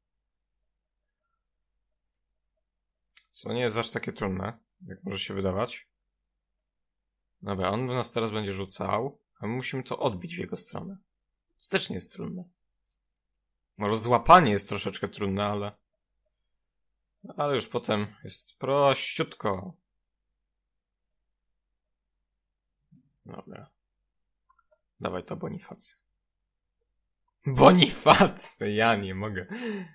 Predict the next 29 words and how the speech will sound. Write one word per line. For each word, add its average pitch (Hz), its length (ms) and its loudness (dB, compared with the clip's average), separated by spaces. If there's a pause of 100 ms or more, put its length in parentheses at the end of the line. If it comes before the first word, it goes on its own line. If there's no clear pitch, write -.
(320)
Spoko. - 400 -6
Ogólnie 175 380 4 (100)
dzięki 151 400 0
glitchom 110 560 2
można 131 360 0
się - 160 -6
tam 113 240 0
dostać 113 420 0
i 110 60 -4
samemu 127 680 -2
tak - 160 -4
nawalać. 104 800 0 (1500)
E, 113 580 0
ja, 185 340 2 (480)
ja 147 120 0
to - 140 -4
kiedyś 330 300 0
zrobiłem, 104 540 0
przyznam 101 420 -6
się - 140 -10
szczerze, 123 520 -2
a, - 280 -6
i 127 320 2 (180)
<laughs> - 280 -18
nawet 131 240 2
było 127 180 0
śmiesznie. - 480 -6 (540)
No 226 60 2
nie. 147 180 4